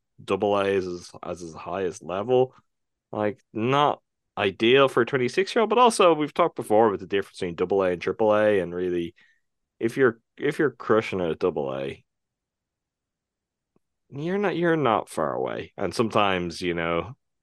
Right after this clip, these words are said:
going up against the type of pitchers who find themselves as lifers in triple A doesn't necessarily tell you any more about who you are as a big league pitcher, and you could make that jump. So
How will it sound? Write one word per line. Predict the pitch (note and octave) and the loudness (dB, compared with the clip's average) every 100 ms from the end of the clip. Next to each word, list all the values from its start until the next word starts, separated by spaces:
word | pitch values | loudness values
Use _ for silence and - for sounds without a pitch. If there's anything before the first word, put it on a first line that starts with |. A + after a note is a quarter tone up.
| _ _ _ _ _ _ _ _ _ - | _ _ _ _ _ _ _ _ _ 0
going | G2+ G2 F#2+ | 4 4 2
up | F2+ | 0
against | G2 F2 - | -2 -4 -6
the | |
type | E2 - A2 G#2 | -12 -4 0 0
of | F#2 | -2
pitchers | - G#2 F#2 F2+ - | -2 -2 0 -2 -6
who | F2 | -6
find | F#2+ F2+ | -4 -4
themselves | E2+ D#2 E2+ E2 E2 D#2+ E2+ | -6 -6 -4 -4 -4 -8 -6
as | E2 - - - | -6 -10 -14 -8
lifers | F2 E2 G2 B2 A#2+ | -4 -4 -4 0 0
in | A#2 | -2
triple | A#2 A#2+ B2+ B2+ | -4 0 2 2
A | B2+ B2+ | 2 2
doesn't | B2+ A#2 A#2+ | 2 0 0
necessarily | G2+ G#2 - G2+ F#2 F2 E2 | -4 -6 -4 -2 0 0 -4
tell | G2 F2 | -4 -4
you | E2 | -2
any | F2 E2+ | -4 -6
more | D#2+ E2 E2 D#2 | -6 -4 -2 -4
about | D2+ C#2+ D2 - _ _ _ _ | -6 -8 -8 -12 _ _ _ _
who | - | -6
you | F#2+ E2 D#2+ | -4 -2 -2
are | E2 | -2
as | E2 | -4
a | E2+ | -8
big | D2+ G2 G2+ G2+ | -6 0 0 0
league | E2 C#2+ C#2+ - | -4 -6 -10 -12
pitcher, | - D#2 - D2+ D2 | -10 -10 -8 -8 -6
and | D2 D2+ E2 | -8 -12 -12
you | A2 | -12
could | - A#2+ E2 | 0 0 0
make | C#2+ - | -8 -10
that | D2 - | -12 -8
jump. | E2+ C#2+ A#1+ - | -8 -8 -10 -12
So | - G2 F#2+ F2+ | -4 -2 0 -4